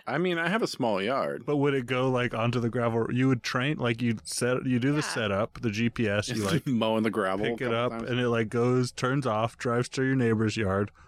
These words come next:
Speaker 2: mows his, and then, like, comes back and then goes to the dock.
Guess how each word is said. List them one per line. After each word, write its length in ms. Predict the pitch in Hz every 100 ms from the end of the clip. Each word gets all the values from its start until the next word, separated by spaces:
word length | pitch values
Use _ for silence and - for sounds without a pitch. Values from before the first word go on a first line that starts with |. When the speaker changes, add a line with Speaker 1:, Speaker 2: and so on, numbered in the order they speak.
| - -
Speaker 2:
mows 320 | 117 131 135
his, 560 | 127 101 98 117 - - - - - - - - -
and 160 | 113
then, 140 | 110 110
like, 180 | 107 98
comes 300 | 120 117 -
back 340 | 104 110 -
and 80 | 104
then 300 | 98 98 101 -
goes 240 | 113 110
to 160 | - 117
the 140 | 104
dock. 500 | 95 104 120 - -